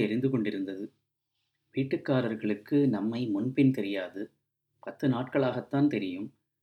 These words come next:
மாடியில் குடியிருக்கிற ஒரே சிநேகம்தான். அதற்குள் யமுனா வந்துவிட்டாள். யமுனா யார்?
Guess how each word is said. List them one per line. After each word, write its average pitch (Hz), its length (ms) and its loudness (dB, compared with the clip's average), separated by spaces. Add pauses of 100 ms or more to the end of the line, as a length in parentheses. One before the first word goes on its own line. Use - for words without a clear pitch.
(140)
மாடியில் 135 440 2
குடியிருக்கிற 131 580 0
ஒரே 104 320 2
சிநேகம்தான். 98 680 -2 (520)
அதற்குள் 127 460 2
யமுனா 131 380 2
வந்துவிட்டாள். 92 640 -4 (720)
யமுனா 160 360 2 (120)
யார்? 107 320 -2